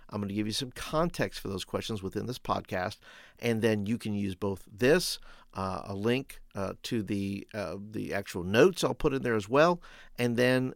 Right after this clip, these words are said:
the worksheet that you can use to create a life-giving code of conduct for your youth ministry. Okay, so let's go ahead and jump into this, uh, and start with the fact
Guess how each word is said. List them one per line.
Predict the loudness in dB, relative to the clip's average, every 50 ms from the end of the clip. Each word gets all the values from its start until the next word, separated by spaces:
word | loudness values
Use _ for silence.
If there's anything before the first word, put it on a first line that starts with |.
| _
the | -6 -2 0 2 2 0
worksheet | 0 2 4 4 4 4 2 0 0 0 0 -2 -2
that | -4 -8 -8 -8
you | -10
can | -8 -6 -4
use | -2 -2 0 0 -2 -2 -6 -8 -14 -16 -10
to | -8 -8 -8
create | -8 -8 -4 -2 2 2 2 2 0 -2 -4
a | -4 -2
life-giving | 0 2 4 4 4 4 2 -2 -2 0 2 4 4 2 2 0 -2 -6 _
code | -8 -2 0 2 2
of | 2 0
conduct | -2 -2 -2 -2 -2 -2 -4 -4 -6 -6 -12 _ _ -12
for | -8 -6
your | -4 -2 -2
youth | -2 -2 -4 -4 -6 -8
ministry. | -12 -12 -12 -12 -12 -12 -14 -14 -16 _ _ _ _ -20 -16 -8 -6
Okay, | 0 4 4 4 4 2 -4
so | -2 4 4
let's | 6 4 4
go | 4 2 4
ahead | 4 6 6 4 4 2 0
and | -2 -2 0 0 0 -2
jump | -4 -6 -6 -4 -4
into | -2 -2 -2 0
this, | 2 2 2 2 2 0 -2 -4 -8 -12 -10
uh, | -6 -4 -4 -4 -4 -6 -6
and | -8 -8 -6 -6 -6 -6
start | -6 -4 2 4 4 4 4
with | 0 -2
the | -2 -2
fact | -2 0 2 2 2 2 0 -4 -8 -20